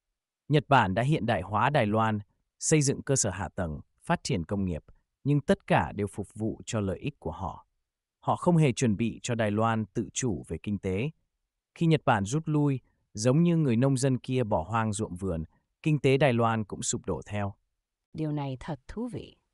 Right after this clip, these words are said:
Speaker 2: Vậy còn Trung Hoa Dân Quốc thì sao, thưa ông Kim?
Speaker 1: Trung Hoa Dân Quốc tiếp quản Đài Loan, giống như người chủ mới, dọn vào căn nhà đã được bài trí sẵn. Họ không thay đổi nhiều cấu trúc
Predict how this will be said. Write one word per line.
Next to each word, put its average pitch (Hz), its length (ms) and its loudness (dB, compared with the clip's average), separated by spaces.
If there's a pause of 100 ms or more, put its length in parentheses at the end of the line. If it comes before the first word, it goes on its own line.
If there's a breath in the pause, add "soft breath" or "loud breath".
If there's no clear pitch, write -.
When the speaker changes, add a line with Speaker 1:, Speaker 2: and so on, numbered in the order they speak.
(640)
Speaker 2:
Vậy 226 200 -2
còn 220 220 -2
Trung 247 160 0
Hoa 208 200 -2
Dân 190 180 -2
Quốc 233 180 -6
thì - 120 -12
sao, 151 260 -6
thưa 165 120 -10
ông 156 60 -6
Kim? 156 220 -6 (400)
Speaker 1:
Trung 185 220 6
Hoa 160 300 6
Dân 131 220 2
Quốc 180 240 0 (120)
tiếp 185 180 2
quản 80 280 0
Đài 85 160 -2
Loan, 117 340 0 (280)
giống 139 220 4
như 202 120 6
người 143 160 4
chủ 92 220 -2
mới, 101 340 0 (160)
dọn 120 320 4
vào 107 160 0
căn 123 240 0
nhà 90 340 -2 (160)
đã 110 100 -2
được 135 200 -2
bài 92 180 -2
trí 104 200 -6
sẵn. 123 340 -2 (520)
Họ 123 180 0
không 160 260 -2
thay 143 200 0
đổi 101 220 2
nhiều 98 240 0
cấu 110 240 -2
trúc 202 180 -2